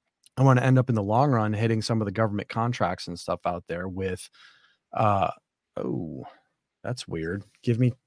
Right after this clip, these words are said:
two seconds. That should not have timed out on us.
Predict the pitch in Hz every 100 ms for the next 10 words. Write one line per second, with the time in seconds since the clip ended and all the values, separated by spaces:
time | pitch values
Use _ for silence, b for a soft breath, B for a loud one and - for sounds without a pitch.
0 | - - 101 - 123 123 - - - -
1 | _ _ _ _ _ _ _ _ _ _
2 | _ _ _ _ _ _ _ _ _ _
3 | _ _ _ _ _ _ _ _ _ _
4 | _ _ _ _ - - - 95 98 98
5 | - 113 110 113 135 90 - - -